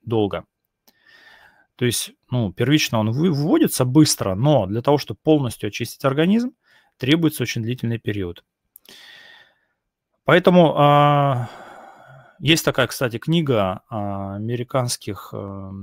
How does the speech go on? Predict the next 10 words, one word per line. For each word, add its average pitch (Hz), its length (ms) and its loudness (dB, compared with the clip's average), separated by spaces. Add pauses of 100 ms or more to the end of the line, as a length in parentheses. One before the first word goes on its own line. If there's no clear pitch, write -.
(140)
исследователей, 120 640 -4
которые 104 420 -6
достаточно 104 640 -6
честные 110 400 -6
ученые. 139 480 -2
Я 107 100 0
их 101 120 -4
нахожу, 107 380 -8
поскольку 104 520 -10
это 98 220 -10